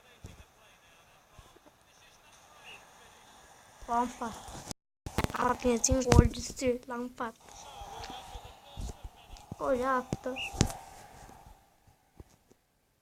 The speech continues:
Hı,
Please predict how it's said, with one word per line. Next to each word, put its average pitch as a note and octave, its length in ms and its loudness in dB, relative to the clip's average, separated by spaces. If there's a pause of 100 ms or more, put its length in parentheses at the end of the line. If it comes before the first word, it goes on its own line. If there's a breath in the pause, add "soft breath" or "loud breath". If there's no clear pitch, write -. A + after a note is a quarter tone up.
(2000)
Hı, C#3 200 -8